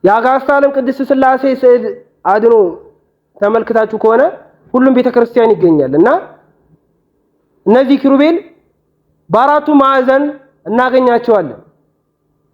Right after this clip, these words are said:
እግዚአብሔር በሁሉም ቦታ እንደሚመሰገን የምናይበት ቦታ ነው። እንግዲህ እግዚአብሔር አምላክ ከቅዱሳን መላእክት ረድኤት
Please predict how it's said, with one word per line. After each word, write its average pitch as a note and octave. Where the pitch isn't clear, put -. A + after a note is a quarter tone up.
እግዚአብሔር C#4
በሁሉም C4+
ቦታ C4+
እንደሚመሰገን A#3+
የምናይበት G#3+
ቦታ G3
ነው። B2
እንግዲህ G#3+
እግዚአብሔር A#3+
አምላክ C4
ከቅዱሳን A#3
መላእክት A#3
ረድኤት A3